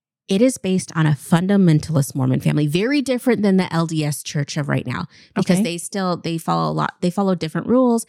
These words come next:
Speaker 1: and they still do polygamy, which a lot of times when they talk about it in the episodes, like, it's always about polygamy as their faith, not really about other things. Like,
Speaker 2: Oh.
Speaker 1: so it's just,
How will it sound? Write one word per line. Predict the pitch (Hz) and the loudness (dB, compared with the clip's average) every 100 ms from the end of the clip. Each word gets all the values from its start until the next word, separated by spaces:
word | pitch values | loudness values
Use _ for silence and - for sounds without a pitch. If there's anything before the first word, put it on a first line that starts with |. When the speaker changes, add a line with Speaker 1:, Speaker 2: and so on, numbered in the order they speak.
| - | 0
Speaker 1:
and | 196 170 170 | 2 4 4
they | 165 160 160 | 2 0 -2
still | 160 - 165 | -6 -6 -6
do | 160 160 | -6 -6
polygamy, | 147 - 151 139 123 87 - _ - _ | -4 -2 0 0 -2 -4 -4 _ -20 _
which | 214 - | 0 0
a | 226 | -2
lot | 233 381 | 0 0
of | 403 | 0
times | 370 | 0
when | 339 | 2
they | 247 | 2
talk | - 180 165 | 2 0 2
about | 185 185 196 | 2 2 2
it | 208 | 2
in | 180 | 2
the | 175 - | 0 0
episodes, | - 180 190 180 180 | -2 0 0 -2 -2
like, | 151 143 - - - | -2 -2 -6 -20 -8
it's | 190 - | -6 -4
always | 214 214 240 269 247 | 0 2 4 2 0
about | 196 180 - | -2 -2 0
polygamy | 170 151 156 185 190 | 2 2 2 2 2
as | 190 185 | 0 -2
their | 190 | -2
faith, | - 190 180 | 0 0 0
not | 165 160 | -2 0
really | 170 156 | 0 0
about | 151 147 - | 0 -4 -6
other | - 175 220 | -4 0 0
things. | 254 247 262 269 | 2 0 0 0
Like, | 175 151 - - _ _ _ _ - | 0 0 -2 -20 _ _ _ _ -2
Speaker 2:
Oh. | 185 226 | 2 2
Speaker 1:
so | 202 | 0
it's | 226 220 | -2 -4
just, | 262 | -8